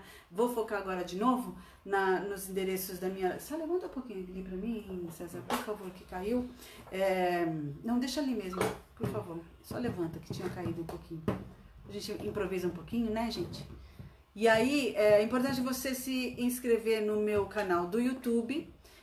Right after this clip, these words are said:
e, é, me seguir nas redes sociais. Nós estamos fazendo essa live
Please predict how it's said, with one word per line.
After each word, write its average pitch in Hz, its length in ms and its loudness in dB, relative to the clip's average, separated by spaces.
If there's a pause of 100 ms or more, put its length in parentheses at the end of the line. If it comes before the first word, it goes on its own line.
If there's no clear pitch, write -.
(160)
e, 277 440 2
é, 214 340 6
me 240 120 6
seguir 233 580 0
nas 196 320 -2
redes 190 220 0
sociais. 214 680 0
Nós 226 260 2
estamos 226 340 -6
fazendo 214 320 -2
essa 196 220 -4
live 190 380 -2